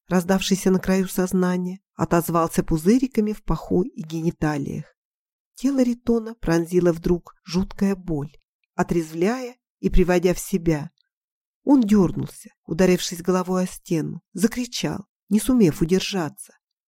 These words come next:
Женская ладонь сжала яйца, особо не рассчитывая силу. "Я накажу тебя, Ранси",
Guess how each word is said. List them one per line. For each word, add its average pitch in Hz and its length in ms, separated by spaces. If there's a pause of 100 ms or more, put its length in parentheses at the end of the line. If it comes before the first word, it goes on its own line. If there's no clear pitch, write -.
Женская 170 500
ладонь 170 400
сжала 165 420
яйца, 156 520 (240)
особо 302 380
не 254 120
рассчитывая 180 720
силу. - 560 (640)
"Я 208 240
накажу 233 400
тебя, - 360 (140)
Ранси", 147 560